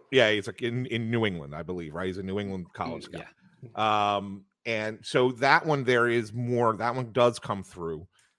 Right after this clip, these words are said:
Speaker 1: that tree, right? Whether or not that th-, they're reaching out to him without the influence of Clark and Holmgren on this decision, that's still gonna be perceived that way. And, and so I, I,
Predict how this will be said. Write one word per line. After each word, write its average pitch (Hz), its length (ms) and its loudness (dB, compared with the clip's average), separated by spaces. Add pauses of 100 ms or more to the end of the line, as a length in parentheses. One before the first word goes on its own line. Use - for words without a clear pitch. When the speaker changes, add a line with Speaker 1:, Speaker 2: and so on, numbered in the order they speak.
Speaker 1:
that 104 300 -2
tree, 82 400 -10 (140)
right? 104 280 -2
Whether 123 340 4
or 117 140 0
not 110 300 0 (1040)
that 113 380 2 (120)
th-, 123 140 -4
they're 123 200 2
reaching 117 380 -6
out 110 220 0
to 110 80 -10
him 110 240 -6
without 104 500 -4
the 110 140 -8
influence 107 500 -8
of 87 120 -20
Clark 95 340 -6
and 90 100 -8
Holmgren 117 420 0
on 107 160 0
this 101 160 -6
decision, 101 520 -6 (1300)
that's 117 420 4
still - 300 4
gonna 120 140 4
be 98 140 -6
perceived 104 640 -8
that 82 200 -6
way. 82 200 -4
And, 95 160 -6
and 110 160 -6
so 113 180 0
I, 110 160 4
I, 113 100 -4